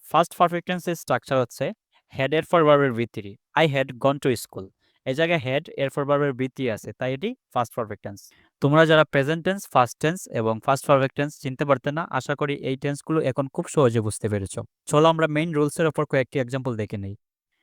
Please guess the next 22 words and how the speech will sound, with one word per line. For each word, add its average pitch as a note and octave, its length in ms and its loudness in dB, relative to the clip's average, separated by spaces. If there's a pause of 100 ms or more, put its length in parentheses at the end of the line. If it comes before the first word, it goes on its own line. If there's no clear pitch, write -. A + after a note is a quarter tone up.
(140)
দেখো, C#3 260 2
বরিশাল E3+ 420 0
বোর্ড D3+ 220 -2
দুই B2+ 100 4
হাজার B2 180 2
উনিশ D3+ 260 -8
সালে F3 220 -2
যে B2 120 -2
প্রশ্নটি A#2 400 -6
এসেছিল, A2 440 -6
he F3 260 -8
behaved D3 720 0
as A#2+ 60 -2
if, A#2+ 160 -6 (260)
সে - 180 -4
এমনভাবে G3+ 560 0
আচরণ C3 320 0
করে A2 220 0
যেন, A#2+ 200 0 (600)
he A3 160 2
had C3 400 -4 (160)
known D#3+ 160 6